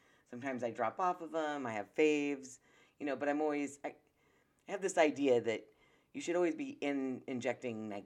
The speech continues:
new stuff into your world, like, you know, new music. I'm, I have a very eclectic music taste. Uh,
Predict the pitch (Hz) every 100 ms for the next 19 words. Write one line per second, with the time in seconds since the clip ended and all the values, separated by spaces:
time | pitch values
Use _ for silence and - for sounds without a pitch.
0 | - 113 143 139 131 131 127 123 - _
1 | _ - - 127 87 - - 120 - 113
2 | 104 98 98 - 107 107 107 82 82 95
3 | 98 92 101 104 131 131 117 123 117 117
4 | 107 - 104 101 107 98 104 101 98 95
5 | - 113 - 104 110 110 107 104 - 104
6 | 98 - 104